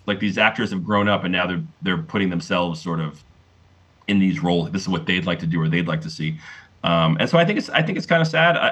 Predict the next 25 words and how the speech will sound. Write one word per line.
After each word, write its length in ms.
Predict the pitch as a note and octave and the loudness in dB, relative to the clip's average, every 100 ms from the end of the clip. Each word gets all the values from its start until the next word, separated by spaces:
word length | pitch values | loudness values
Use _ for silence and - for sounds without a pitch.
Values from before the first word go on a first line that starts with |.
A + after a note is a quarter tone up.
| - | 0
I 80 | |
love 320 | B2+ B2+ B2+ B2+ | 0 2 0 -2
good 120 | B2+ | -4
stories. 440 | - A2 B2 C#3+ | -2 0 0 -2
I 20 | |
couldn't 260 | G2 A#2+ G#2+ | -4 -4 -4
care 140 | - | -2
less 220 | G#2 G2+ G2+ | 0 0 2
about, 340 | G2 F#2 - _ - - _ _ _ _ _ _ _ - | 2 2 -2 _ -20 -20 _ _ _ _ _ _ _ -2
and 160 | B2 B2+ | 0 4
also, 320 | D3 D#3+ A2+ | 4 4 2
interesting 320 | - - G#2+ | 0 0 2
fun 180 | A#2 B2+ | 4 4
fact: 240 | F#2 E2+ | 4 2
a 60 | F#2 | 2
lot 160 | F#2+ | 2
of 60 | G#2 | 4
these 300 | G2+ F#2 - | 0 -2 -2
race 180 | G2+ G#2 | -2 2
swap 180 | A#2+ B2 | 0 2
characters 400 | B2 C3+ C#3 F#2+ | 0 0 -2 -2
used 160 | G2+ | -2
to 60 | - | 0
be 80 | F2+ | 0
redheads. 560 | F#2 F2+ D2 - - | 2 0 -4 -10 -18